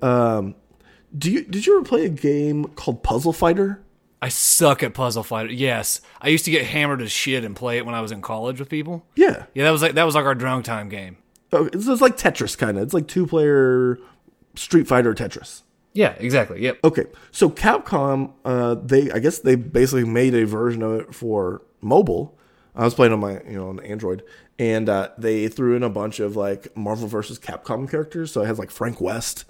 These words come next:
Speaker 1: and it has, uh, some, uh,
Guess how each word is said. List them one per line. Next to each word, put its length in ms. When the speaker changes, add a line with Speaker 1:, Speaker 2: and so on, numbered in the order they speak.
Speaker 1:
and 600
it 180
has, 520
uh, 640
some, 520
uh, 240